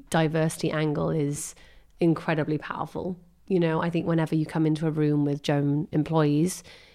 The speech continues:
everyone's different, and everyone's from a different background. There are just different people from different backgrounds, different, also from different places of work. So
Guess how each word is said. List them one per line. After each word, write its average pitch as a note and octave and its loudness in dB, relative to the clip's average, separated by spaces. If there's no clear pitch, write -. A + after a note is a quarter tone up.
everyone's E3 2
different, - -2
and D#3+ 4
everyone's D#3+ 2
from D#3 -2
a D3+ -2
different D#3 -4
background. D3 0
There D3+ 4
are D3 0
just - -4
different E3 0
people D#3+ 0
from D3 -2
different D3+ -6
backgrounds, D3+ -2
different, - -4
also D4+ 2
from G3 2
different E3+ 2
places F3 2
of D3+ -2
work. D#3 4
So D3+ 2